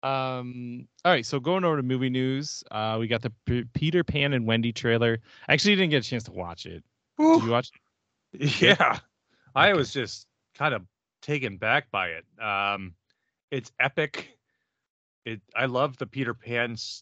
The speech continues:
Speaker 2: mythos. Um,
Speaker 1: Yeah.
Speaker 2: yeah, I, I'm really excited that this is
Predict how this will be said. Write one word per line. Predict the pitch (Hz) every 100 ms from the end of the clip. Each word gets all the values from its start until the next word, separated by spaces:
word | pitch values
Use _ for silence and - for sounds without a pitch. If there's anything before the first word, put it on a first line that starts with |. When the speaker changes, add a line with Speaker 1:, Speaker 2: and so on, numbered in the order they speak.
| -
Speaker 2:
mythos. | 117 131 127 127 - - - - 101
Um, | 98 95 98 95
Speaker 1:
Yeah. | 92 87 - _ - _ _ _ _ _ _ _
Speaker 2:
yeah, | 117 120 92 - -
I, | 123 117 113
I'm | 110 120
really | 117 135
excited | 131 - 123 117
that | 98
this | 113 107
is | 107 - -